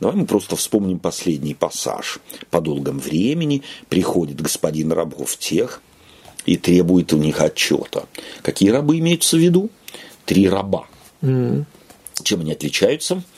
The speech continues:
Speaker 2: У них только, им была
Speaker 1: Да.
Speaker 2: сумма, э,
Speaker 1: Дана
Speaker 2: э,
Speaker 1: не-, баснословная,
Speaker 2: Да.
Speaker 1: да? Одному пять талантов, другому два таланта, а другому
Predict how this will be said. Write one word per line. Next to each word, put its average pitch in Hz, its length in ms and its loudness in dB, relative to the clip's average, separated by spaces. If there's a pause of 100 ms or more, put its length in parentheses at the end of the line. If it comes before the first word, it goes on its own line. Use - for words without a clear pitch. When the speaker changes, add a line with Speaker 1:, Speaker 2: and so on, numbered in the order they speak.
(160)
Speaker 2:
У 143 280 -2
них 143 240 -2
только, 131 440 -2 (120)
им 139 240 -2
была 120 340 0 (340)
Speaker 1:
Да. - 140 0
Speaker 2:
сумма, 151 640 -4
э, 123 160 0
Speaker 1:
Дана 104 400 -2
Speaker 2:
э, - 320 -8
Speaker 1:
не-, 214 160 2
баснословная, 104 1200 -2
Speaker 2:
Да. 123 80 0
Speaker 1:
да? 95 160 -4 (280)
Одному 90 320 2
пять 147 260 -2
талантов, 92 500 -4
другому 90 380 -2
два 65 240 -8
таланта, - 560 -4 (480)
а - 120 -4
другому 71 460 -4